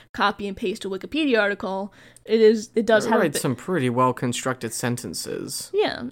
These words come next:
Speaker 1: it's learning. That's what, that's what this whole thing is. That's what, by asking it these questions, you're actually helping it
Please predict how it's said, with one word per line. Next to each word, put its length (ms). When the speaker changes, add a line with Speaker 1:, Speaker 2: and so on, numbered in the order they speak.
Speaker 1:
it's 240
learning. 680
That's 220
what, 200
that's 200
what 120
this 140
whole 140
thing 260
is. 160
That's 180
what, 300
by 380
asking 400
it 160
these 180
questions, 500
you're 120
actually 340
helping 400
it 260